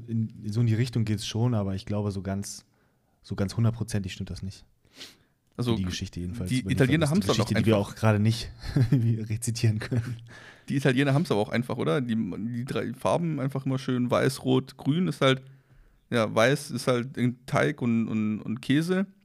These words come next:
Speaker 2: geht immer, also
Speaker 1: Ja.
Speaker 2: Nudeln oder Pizzateig. Dann das rote Tomatensoße passt und das grüne, ja, machst du halt ein bisschen Kräuter drauf. Ja, Nationalgericht. Bolognese, Nationalgericht. Pizza, Nationalgericht.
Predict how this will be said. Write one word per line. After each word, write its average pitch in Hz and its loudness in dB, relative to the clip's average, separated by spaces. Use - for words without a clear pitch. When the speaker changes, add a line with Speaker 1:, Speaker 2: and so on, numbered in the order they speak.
Speaker 2:
geht 117 -2
immer, 170 2
also 120 0
Speaker 1:
Ja. 110 2
Speaker 2:
Nudeln 131 6
oder 110 2
Pizzateig. 175 -2
Dann 113 2
das 110 -4
rote 143 2
Tomatensoße 147 0
passt 156 0
und 113 -2
das - -6
grüne, 160 4
ja, 110 -2
machst 117 -2
du 127 6
halt 120 4
ein 123 4
bisschen 131 -2
Kräuter 160 4
drauf. 107 2
Ja, 127 4
Nationalgericht. 127 0
Bolognese, 139 4
Nationalgericht. 120 -2
Pizza, 185 6
Nationalgericht. 131 0